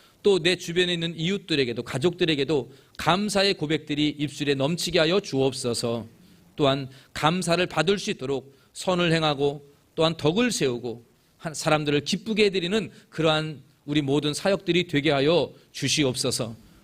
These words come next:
브리스길라 아굴라 부부와 같이 하나님, 늘 감사를 받는 덕 있는 우리 모든 부부들, 가정들 다 되게 하여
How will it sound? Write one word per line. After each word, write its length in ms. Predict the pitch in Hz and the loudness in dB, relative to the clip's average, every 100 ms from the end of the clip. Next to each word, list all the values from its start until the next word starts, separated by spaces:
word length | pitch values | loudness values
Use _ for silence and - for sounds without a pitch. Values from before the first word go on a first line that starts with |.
| - | -4
브리스길라 640 | 151 151 - 139 139 131 | 2 2 2 0 2 2
아굴라 320 | 143 170 180 | 2 4 4
부부와 380 | 175 165 175 190 | 2 -2 0 0
같이 400 | 139 120 - 113 107 _ _ _ _ | 0 -4 -6 -8 -12 _ _ _ _
하나님, 580 | - 165 139 139 135 139 _ _ | -4 -2 -2 -4 -6 -14 _ _
늘 320 | 113 107 113 | 0 0 0
감사를 500 | 113 147 170 175 180 | -2 -2 2 2 2
받는 420 | 160 143 151 143 - - - | 0 -2 -2 -6 -8 -20 0
덕 220 | 151 170 | 2 2
있는 440 | 208 208 202 139 - _ | 0 0 0 -2 -12 _
우리 140 | - 139 | -4 -2
모든 360 | 127 131 135 | 0 0 -2
부부들, 580 | 127 175 180 170 202 254 | -2 0 2 4 2 0
가정들 720 | - 135 143 135 139 131 - - | -2 0 0 2 0 0 -6 -8
다 540 | - 131 131 123 120 - _ _ _ _ | 2 2 2 -2 -10 -16 _ _ _ _
되게 300 | - 175 180 | -6 -2 0
하여 480 | 175 170 170 196 226 | 0 2 2 2 0